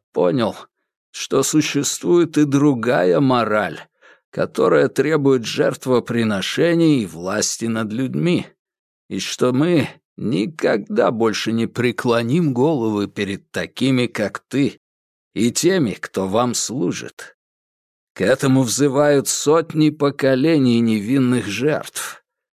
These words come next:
и выбора здесь нет. Оберст печально покачал головой. «Ты так ничему и не научился»,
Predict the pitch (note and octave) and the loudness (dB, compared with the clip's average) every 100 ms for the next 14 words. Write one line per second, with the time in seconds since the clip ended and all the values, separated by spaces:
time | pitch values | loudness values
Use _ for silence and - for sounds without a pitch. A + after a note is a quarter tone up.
0 | _ - G2+ F#2+ D#3 G3 A#2+ F2+ D2 C#2+ | _ -2 -2 2 2 4 2 0 -4 -12
1 | - - C#2+ B1+ - - - _ _ _ | -14 -12 -10 -8 -8 -10 -14 _ _ _
2 | - F#2+ G2+ - - - - _ _ _ | -6 -4 -2 -4 -6 -14 -16 _ _ _
3 | _ _ _ _ _ _ _ _ _ _ | _ _ _ _ _ _ _ _ _ _
4 | - B2+ C#3+ C#3 - A2 F#2+ - B2 B2 | 0 2 2 0 -6 -8 -4 0 0 0
5 | - G#2+ G2 - A2+ G#2+ A2 G#2+ G2 D#2 | -4 -4 -4 -2 -2 0 2 2 0 -6
6 | - _ _ _ _ _ _ _ _ _ | -14 _ _ _ _ _ _ _ _ _
7 | _ _ _ _ - D3 C#3+ C#3+ - - | _ _ _ _ -2 2 2 0 0 2
8 | C4+ C4+ - A3 B3+ - - G#3+ G3+ D3+ | 2 -2 -2 0 0 -2 -2 0 2 2
9 | G3+ G3+ G3 G3 E3 B2+ E3 D3+ D3 B2+ | 2 0 2 2 2 2 2 2 2 0
10 | - - G#2 G#2+ G2 - - D#2+ | -4 -6 -4 -4 -4 -6 -6 -10